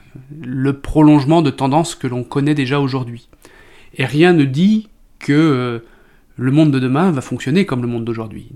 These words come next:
Donc des projections ne sont pas des prévisions. Il peut survenir un certain nombre de, d'événements qui font que les choses se passent différemment.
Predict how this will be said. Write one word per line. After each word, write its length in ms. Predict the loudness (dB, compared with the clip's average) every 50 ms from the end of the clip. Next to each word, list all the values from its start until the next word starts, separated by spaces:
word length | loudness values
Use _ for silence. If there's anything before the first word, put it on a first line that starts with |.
| -18 _
Donc 300 | -14 -14 -14 -16 -20 -20 -12
des 140 | -8 -6 -6
projections 560 | -2 0 2 4 4 4 2 2 0 -2 0
ne 80 | 0 0
sont 180 | 0 -2 -6 -4
pas 160 | -2 -2 -2
des 100 | -2 -4
prévisions. 520 | -6 -6 -6 -6 -6 -6 -8 -10 -12 -14 _ -14
Il 160 | -12 -12 -12
peut 140 | -8 -6 -6
survenir 460 | -4 -4 -4 -4 -2 -2 -2 -2 -2
un 40 | -4
certain 280 | -6 -10 -12 -10 -8 -8
nombre 180 | -8 -6 -8
de, 260 | -8 -10 -10 -12 -12 -16 _ -6
d'événements 540 | -4 -2 0 0 0 0 0 0 0 -2
qui 220 | -4 -10 -14 -16 -12
font 240 | -8 -6 -6 -6 -6 -8 -20 -20 -20 -20 -20 -20 -20 -10
que 100 | -4 -2
les 200 | 0 0 0 -2
choses 220 | -2 -4 -4 -6 -6
se 200 | -8 -12 -12 -10
passent 220 | -8 -8 -8 -8
différemment. 520 | -10 -14 -12 -12 -12 -12 -12 -12 -14 -16